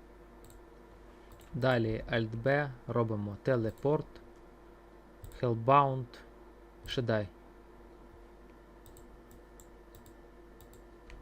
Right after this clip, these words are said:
Підходимо до матраса, беремо квест. Так, не поняв.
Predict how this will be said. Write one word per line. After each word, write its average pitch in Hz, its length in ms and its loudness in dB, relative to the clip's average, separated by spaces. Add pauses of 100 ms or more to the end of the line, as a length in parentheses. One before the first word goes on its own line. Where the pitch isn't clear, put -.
(140)
Підходимо 123 520 0
до 117 280 0 (1000)
матраса, 123 560 -2
беремо 113 360 -2
квест. 120 400 -4 (4000)
Так, 113 240 -4
не 113 100 -6
поняв. 110 380 -6